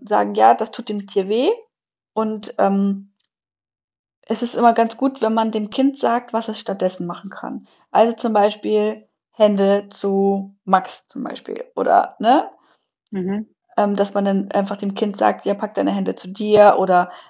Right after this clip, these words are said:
Speaker 1: ähm, wenn es unbedingt was kneifen möchte und, ne, dann vielleicht irgendwie eine Alternative anbieten, wie zum Beispiel ein Ball oder ein Kuscheltier oder sowas. „Guck mal hier,
Speaker 2: Mhm.
Speaker 1: das kannst du jetzt kneifen.“ So als Beispiel. Ähm, und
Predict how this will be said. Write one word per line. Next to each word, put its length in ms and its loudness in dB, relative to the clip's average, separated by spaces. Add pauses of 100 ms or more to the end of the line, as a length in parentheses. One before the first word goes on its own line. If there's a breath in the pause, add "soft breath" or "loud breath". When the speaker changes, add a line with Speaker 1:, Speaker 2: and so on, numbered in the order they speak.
(160 loud breath)
Speaker 1:
ähm, 340 2
wenn 200 4
es 140 -4
unbedingt 360 -2
was 160 -6
kneifen 480 0
möchte 500 -4 (120)
und, 340 -10
ne, 160 2
dann 240 0
vielleicht 400 0
irgendwie 340 -4
eine 160 0
Alternative 600 0
anbieten, 360 -4
wie 120 -2
zum 160 -10
Beispiel 260 4
ein 220 -4
Ball 360 8
oder 160 6
ein 120 6
Kuscheltier 640 -4
oder 180 -2
sowas. 360 -10
„Guck 160 -10
mal 120 -2
hier, 160 4
Speaker 2:
Mhm. 0 -
Speaker 1:
das 160 -2
kannst 240 -8
du 40 2
jetzt 200 -2
kneifen.“ 580 -6 (420 soft breath)
So 200 -2
als 200 -2
Beispiel. 600 0 (640 soft breath)
Ähm, 500 4 (420 soft breath)
und 540 4